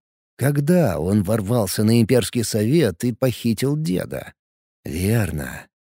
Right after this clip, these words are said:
когда я уничтожил тысячи его верных подданных.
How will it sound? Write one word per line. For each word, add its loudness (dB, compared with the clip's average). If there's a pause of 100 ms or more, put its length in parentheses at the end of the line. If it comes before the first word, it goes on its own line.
(160)
когда 0
я 2
уничтожил 2 (120)
тысячи -2
его 2
верных 0
подданных. -8